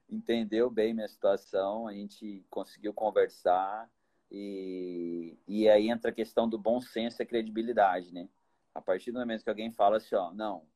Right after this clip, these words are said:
vem comigo que você não vai precisar fazer isso", você fala assim, "Cara",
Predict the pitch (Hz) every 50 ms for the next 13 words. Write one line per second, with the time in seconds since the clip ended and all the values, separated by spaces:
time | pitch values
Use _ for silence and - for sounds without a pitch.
0 | _ _ _ 87 101 117 131 - - 131 113 104 104 110 113 123 135 143 - _
1 | _ _ _ _ 98 101 98 - - 104 110 113 104 104 101 - - 104 104 -
2 | - - 104 95 - - 98 90 92 92 92 104 117 123 - - - - _ _
3 | _ _ _ _ - 85 - 90 87 92 - - - 90 87 - 98 101 98 85
4 | 73 -